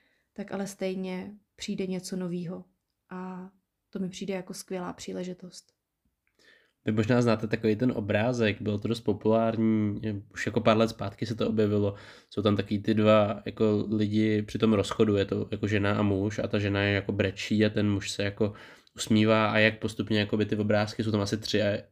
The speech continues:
Speaker 2: je to jako čím dál tím víc naopak, že vlastně, eh, chlap jde posilovat, ženská brečí, eh, a pak na dalším, že, že jo, ženská začíná cvičit a chlap začíná být smutný u televize a pak je vlastně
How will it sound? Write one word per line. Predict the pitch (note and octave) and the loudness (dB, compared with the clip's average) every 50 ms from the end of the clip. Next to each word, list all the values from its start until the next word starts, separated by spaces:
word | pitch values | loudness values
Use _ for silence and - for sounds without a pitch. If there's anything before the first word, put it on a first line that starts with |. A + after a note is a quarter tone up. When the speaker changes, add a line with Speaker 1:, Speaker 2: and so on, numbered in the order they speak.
| - | -10
Speaker 2:
je | G#2+ G#2+ G2+ G2 - G2+ G#2 | -8 -8 -6 -6 -4 -4 -2
to | G#2 A2 | 0 2
jako | G#2 G2+ - A2+ A2 A2 - - - - _ | 2 2 4 2 2 2 -2 -10 -20 -20 _
čím | - - A2+ | -2 0 2
dál | G#2+ G2+ G2+ G2+ | 4 4 4 4
tím | A2 A2 | 4 4
víc | G#2+ G#2+ G#2+ | 4 2 2
naopak, | A2+ G#2+ G2 G#2 G#2 - G2+ F#2+ F#2+ G2 | 2 2 4 2 2 0 0 0 0 -2
že | G2+ G2+ | -2 -2
vlastně, | F#2+ F#2+ F#2+ - G2+ G2+ F#2+ - - - - - - | 0 -2 -2 -2 -2 -4 -4 -6 -12 -20 -20 -10 -6
eh, | - G2+ | -4 -4
chlap | G2+ - A2+ G#2 G2 G2+ | 0 2 2 2 4 2
jde | G#2 G2+ | 2 0
posilovat, | - G#2 - - A#2 G#2+ G#2 G#2 G2+ G2+ G2+ G2 | 0 -2 0 2 4 6 6 6 4 4 2 2
ženská | G#2 G2 F#2 - - F#2+ G2 | 2 -2 -2 -2 -4 -4 -2
brečí, | G2 G2+ G2 F#2+ - - G2+ G2 G2+ G2+ G#2 G2+ | -2 -2 -4 -4 -6 -6 -6 -4 -4 -4 -4 -2
eh, | G2 G#2+ G#2 G#2 G#2 G2+ G2 - - - | -2 0 0 0 0 0 -2 -4 -6 -8
a | - - | -4 -2
pak | - - G#2 | 0 0 2
na | A2+ G#2 | 2 4
dalším, | G2+ G#2 G#2 G#2 G#2 - G#2+ G#2 G#2 G2+ G2+ G2+ | 4 4 4 4 2 2 2 2 2 2 2 0
že, | G#2 G2 | 0 0
že | G2 A2 | 2 2
jo, | G#2+ G2+ | 2 2
ženská | F#2+ G2 G2 G2+ - G#2+ G#2 | 2 0 -2 0 2 2 2
začíná | G#2 G#2 - A2 G#2 G#2 | 2 2 2 2 2 2
cvičit | - - G#2 G#2 G#2+ G#2 | 2 -2 0 2 2 2
a | G2 | 2
chlap | G2+ - G#2+ G#2 | 2 2 2 2
začíná | G2+ G2+ G2+ - A2 G2+ G2 G2+ | 2 0 0 0 -2 0 0 0
být | G#2+ G#2 | 0 0
smutný | G2+ - G#2 G2+ - G#2 | 0 -2 -2 0 0 0
u | G2+ G2 | 0 0
televize | G2+ G2+ G2+ G#2 G2+ G#2 G2+ G#2+ G#2 A2 | 0 0 2 2 2 2 2 2 2 0
a | A2+ | 0
pak | G#2+ - G#2+ - - | -2 -4 -4 -2 0
je | G#2+ G#2 | 0 2
vlastně | G2+ G2+ G2 - - A2 | 2 0 -2 -2 -2 -2